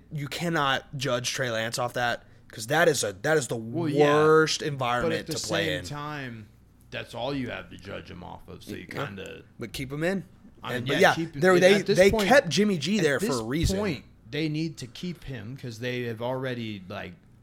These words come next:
Speaker 2: kinda gone that direction. Like, you can't backtrack at this point.
Speaker 1: Yeah,
Speaker 2: You
Speaker 1: they
Speaker 2: gotta at
Speaker 1: kept
Speaker 2: least
Speaker 1: Jimmy
Speaker 2: give
Speaker 1: G
Speaker 2: him
Speaker 1: there for a
Speaker 2: three
Speaker 1: reason.
Speaker 2: games.
Speaker 1: Yeah, they kept Garoppolo there for a reason. So
Speaker 2: But, yeah, they definitely, I definitely think they should keep Garoppolo and
Speaker 1: Oh, yeah.
Speaker 2: see
Speaker 1: Oh, yeah.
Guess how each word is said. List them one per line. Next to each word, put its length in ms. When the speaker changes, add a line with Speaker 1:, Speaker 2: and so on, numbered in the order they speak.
Speaker 2:
kinda 360
gone 560
that 200
direction. 360
Like, 120
you 60
can't 300
backtrack 480
at 100
this 140
point. 260
Speaker 1:
Yeah, 140
Speaker 2:
You 40
Speaker 1:
they 60
Speaker 2:
gotta 100
at 60
Speaker 1:
kept 140
Speaker 2:
least 100
Speaker 1:
Jimmy 120
Speaker 2:
give 100
Speaker 1:
G 60
Speaker 2:
him 60
Speaker 1:
there 120
for 100
a 40
Speaker 2:
three 180
Speaker 1:
reason. 160
Speaker 2:
games. 460
Speaker 1:
Yeah, 120
they 100
kept 220
Garoppolo 380
there 160
for 160
a 40
reason. 380
So 380
Speaker 2:
But, 180
yeah, 200
they 140
definitely, 600
I 100
definitely 360
think 160
they 100
should 160
keep 240
Garoppolo 640
and 160
Speaker 1:
Oh, 120
yeah. 220
Speaker 2:
see 220
Speaker 1:
Oh, 140
yeah. 300